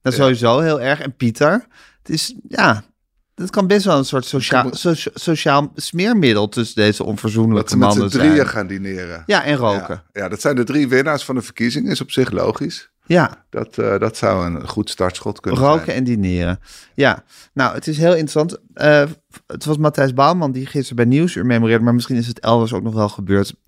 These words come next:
Speaker 1: Misschien ook wel in de krant. Ik, dat natuurlijk ook alleen het, het, eh, verkiezingsprogramma van de V V D is doorgerekend. Dus dat het eigenlijk ook nog... Die onderhandelingen beginnen ook nog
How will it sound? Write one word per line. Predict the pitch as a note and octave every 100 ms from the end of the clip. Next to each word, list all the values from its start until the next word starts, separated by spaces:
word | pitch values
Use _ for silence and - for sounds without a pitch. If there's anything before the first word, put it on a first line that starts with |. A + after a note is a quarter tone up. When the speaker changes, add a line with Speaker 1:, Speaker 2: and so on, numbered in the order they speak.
| -
Speaker 1:
Misschien | - -
ook | G2
wel | G2
in | F#2
de | F#2+
krant. | - G2+ G2
Ik, | - - - - -
dat | A#2+
natuurlijk | A#2+ C3+ -
ook | B2+ B2+
alleen | - B2+ C#3 E3+
het, | - B2 -
het, | - A#2+ -
eh, | - A2 G#2 G#2 G#2 G#2 G2+
verkiezingsprogramma | - C3 A#2 - - G2
van | G2+
de |
V | G2 F#2+ -
V |
D | G2
is | A2 F#2
doorgerekend. | - G2+ A#2 G#2 F#2 F2+ - - - - - _
Dus | A#2
dat | B2 A#2+
het | A2+
eigenlijk | A2+ A2+ A#2 A#2+
ook | D3
nog... | C3 A#2 - _ _
Die | - B2
onderhandelingen | B2+ C3 C3 C3+ B2
beginnen | A2+ C#3+ C3
ook | C3 E3
nog | D3 B2+